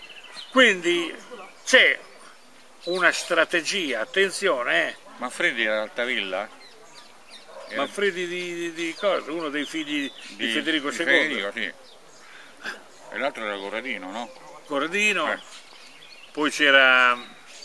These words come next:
Speaker 1: eh, Enzo Renzo, tant'è vero che, che Pascoli fece i canti di Renzo, perché Renzo, figlio naturale, ed è stato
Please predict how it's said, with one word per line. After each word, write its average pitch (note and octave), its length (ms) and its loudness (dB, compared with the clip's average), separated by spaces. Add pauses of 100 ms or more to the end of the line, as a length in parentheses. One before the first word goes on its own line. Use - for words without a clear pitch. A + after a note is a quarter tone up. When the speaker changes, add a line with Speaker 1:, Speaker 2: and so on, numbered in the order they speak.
(360)
Speaker 1:
eh, A#2 500 -4 (840)
Enzo F3 460 4
Renzo, F3+ 680 4 (380)
tant'è C#3 260 -4
vero D3 300 0
che, C3 360 0 (1160)
che C#3 220 0 (120)
Pascoli C#3+ 640 2 (400)
fece D3 420 0
i C#3 240 -4
canti E3 520 4
di C#3+ 160 -2
Renzo, D#3 560 2
perché C#3 260 -4
Renzo, D3+ 480 -4 (380)
figlio E3 360 -2
naturale, D3 720 2 (440)
ed C3+ 180 -8
è D3+ 80 0
stato C#3 520 2